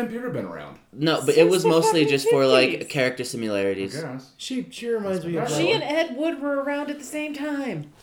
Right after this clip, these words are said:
Speaker 4: Yeah, v-, well,
Speaker 1: Yeah.
Speaker 4: Elvira always made me think of, like,
Speaker 2: Not
Speaker 4: a,
Speaker 2: to mention the original
Speaker 4: a
Speaker 2: Addams
Speaker 4: goth
Speaker 2: Family.
Speaker 4: Betty Page. That's, like, when I
Speaker 1: Yeah, okay.
Speaker 4: I mean, I was exposed to Elvira first as a kid, but I, when I did see Betty Page and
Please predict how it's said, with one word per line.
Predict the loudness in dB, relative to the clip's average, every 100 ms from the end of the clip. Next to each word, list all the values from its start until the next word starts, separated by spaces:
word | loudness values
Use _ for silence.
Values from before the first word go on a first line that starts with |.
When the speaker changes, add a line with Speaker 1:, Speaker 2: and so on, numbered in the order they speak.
| _ -16
Speaker 4:
Yeah, | -14 -14
v-, | -16 -16 -14
well, | -10 -8 -10
Speaker 1:
Yeah. | -10 -10 -12 -8
Speaker 4:
Elvira | -4 -4 -2 -2 -2
always | -4 -4 -4
made | -6 -12
me | -12
think | -14 -18
of, | -20 -20 -18
like, | -18 -12
Speaker 2:
Not | -12
Speaker 4:
a, | -6
Speaker 2:
to |
mention | -6 -6 -6
the | -4 -2
original | -4 -4 -6
Speaker 4:
a |
Speaker 2:
Addams | -2 -2 -2 -2
Speaker 4:
goth | -6
Speaker 2:
Family. | -6 -6
Speaker 4:
Betty | -6 -6
Page. | -12 -14 -14 -16 -20 -20 _ _ _ _ _ _ _ _ _ _ _ _ _ _ _ _
That's, | -6 -6 -6 -18 -20 _ _ _ _
like, | -6 -2
when | 0
I | -2 -4
Speaker 1:
Yeah, | -6 -2 0 0 -2
okay. | -4 -4 -4
Speaker 4:
I |
mean, | -2 0
I | 0
was | -2
exposed | -2 -4 -4
to | -4 -4 -6 -10
Elvira | -10 -8 -8 -8
first | -10 -12 -12 -14 _ _ -20
as | -20
a |
kid, | -18 -16 -16 -20 _ _ _
but | -14 -14
I, | -16 -20 -18
when | -16
I | -16 -14
did | -14 -14
see | -18 -16
Betty | -14 -16
Page | -14 -14 -14 -16
and | -20